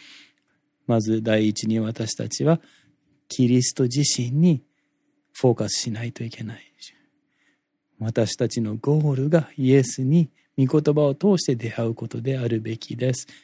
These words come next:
イエスが中心でないといけない。私たちが頭の知識だけを求めていたら、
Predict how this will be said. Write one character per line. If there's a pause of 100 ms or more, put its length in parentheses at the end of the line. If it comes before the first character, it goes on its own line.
(140)
イ
エ
ス
が
中
心
で
な
い
と
い
け
な
い。 (640)
私
た
ち
が (920)
頭
の
知
識
だ
け
を
求
め
て
い
た
ら、